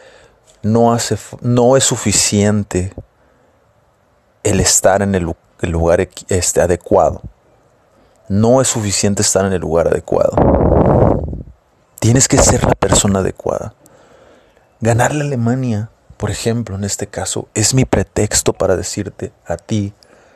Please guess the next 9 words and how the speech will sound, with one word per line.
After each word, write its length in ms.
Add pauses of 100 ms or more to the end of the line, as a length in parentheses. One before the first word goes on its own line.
(560)
que 100
tienes 240
que 80
prepararte. 640 (1300)
Y 60
eso 140
es 160
algo 380
que 260